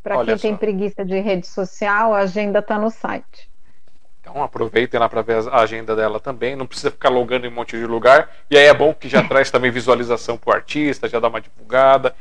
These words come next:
Speaker 2: pega o link dela também, espalhe em todas as redes aí. Não, ó, em vez de, você pensou em falar mal de alguém, pensou em brigar com alguém, pega um link de um artista e divulga. Te, te
Speaker 1: É.
Speaker 2: digo que vai ser muito melhor. <laughs>
Speaker 1: Você vai dormir mais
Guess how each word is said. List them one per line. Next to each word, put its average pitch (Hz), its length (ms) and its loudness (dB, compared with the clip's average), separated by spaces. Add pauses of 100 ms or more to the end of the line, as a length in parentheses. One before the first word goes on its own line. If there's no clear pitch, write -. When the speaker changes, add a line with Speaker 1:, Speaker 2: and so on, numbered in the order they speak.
(180)
Speaker 2:
pega 156 220 6
o 151 60 2
link 147 280 -4
dela 127 280 0
também, 120 280 -6
espalhe 127 400 -2
em 117 40 -14
todas 123 320 -10
as 107 160 -10
redes 104 380 -6
aí. 117 260 -4 (540)
Não, 135 140 -4
ó, 170 220 8
em 123 80 -6
vez 175 180 2
de, 165 60 -12
você - 160 -2
pensou 185 320 2
em 214 60 0
falar 180 240 6
mal 156 220 8
de 139 80 4
alguém, 135 240 4
pensou 143 260 2
em 165 40 2
brigar 143 260 6
com 131 100 2
alguém, 135 300 2 (220)
pega 165 220 4
um 151 120 -4
link 147 180 -6
de 131 80 -6
um 135 100 -2
artista 127 360 -6
e 143 40 -12
divulga. 113 480 -12 (720)
Te, 185 240 0
te 196 140 -6
Speaker 1:
É. 208 160 0
Speaker 2:
digo 190 240 4
que 196 60 2
vai 196 100 6
ser 185 140 2
muito 202 240 2
melhor. 151 340 0 (360)
<laughs> - 380 0 (1400)
Speaker 1:
Você 233 100 0
vai 240 140 0
dormir 247 320 -2
mais 262 300 -4